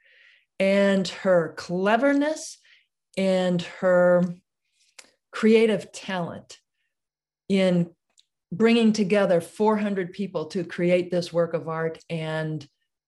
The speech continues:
in the idea for it. So I invite you now, if you have three pace-, pieces of paper, draw a circle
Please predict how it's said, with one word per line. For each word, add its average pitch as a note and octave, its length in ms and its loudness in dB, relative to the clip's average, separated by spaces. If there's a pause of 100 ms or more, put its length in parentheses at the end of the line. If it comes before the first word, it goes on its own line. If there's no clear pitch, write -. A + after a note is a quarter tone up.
(120)
in D#3 500 -4 (300)
the E3+ 160 0
idea D#3 420 -2
for - 300 -18
it. - 240 -20 (600)
So A3+ 260 2
I A#3 140 0
invite A3+ 560 2
you D4 140 0
now, G3 500 -4 (600)
if G#3 320 0
you B3 120 2
have G#3 200 -2
three D4 340 0
pace-, A#3 380 -4 (100)
pieces C#4 380 -4
of A3 200 -8
paper, G3 420 -6
draw E4 240 0
a C#4+ 40 -4
circle A3 600 -4